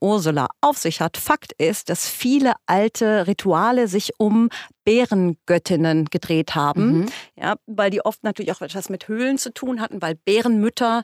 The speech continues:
Speaker 1: besonders gra-, starke
Speaker 2: Das, mhm.
Speaker 1: Identifikationsfiguren für Mütterlichkeit waren. Auch
Speaker 2: Ja.
Speaker 1: im Jugoslawischen findest du das oder im, im Russischen, da ist diese Bärin oder selbst in der Schweiz, in
Speaker 2: Mhm.
Speaker 1: Bern, ne? Der Bär spielt immer eine ganz große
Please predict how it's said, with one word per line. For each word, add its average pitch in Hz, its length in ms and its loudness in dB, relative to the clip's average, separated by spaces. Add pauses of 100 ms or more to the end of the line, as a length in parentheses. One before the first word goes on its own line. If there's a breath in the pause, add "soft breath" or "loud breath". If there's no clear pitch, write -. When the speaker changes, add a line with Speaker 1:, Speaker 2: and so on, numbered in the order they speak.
(140)
Speaker 1:
besonders 190 600 0 (680 loud breath)
gra-, 196 200 0
starke 220 420 0
Speaker 2:
Das, 196 80 4
mhm. 214 60 4
Speaker 1:
Identifikationsfiguren 208 1300 2
für 190 320 2
Mütterlichkeit 165 920 0
waren. 160 340 0
Auch 180 140 0
Speaker 2:
Ja. 170 80 -2
Speaker 1:
im 180 100 -2
Jugoslawischen 190 720 -2
findest 190 340 -2
du 180 40 -8
das 180 200 -4
oder 170 180 -4
im, 175 320 -2
im 165 300 -2
Russischen, 190 540 -2
da 175 80 -2
ist - 200 -8
diese 180 160 -4
Bärin 214 460 0
oder 185 180 -2
selbst 240 220 -2
in 226 80 -2
der 196 80 0
Schweiz, 196 640 0
in 180 140 -2
Speaker 2:
Mhm. 180 40 2
Speaker 1:
Bern, 202 320 4
ne? 185 160 -2 (380 loud breath)
Der 175 100 2 (120)
Bär 302 400 4 (240 loud breath)
spielt - 380 -2
immer 208 160 0
eine 196 140 0
ganz 214 300 0
große 180 580 0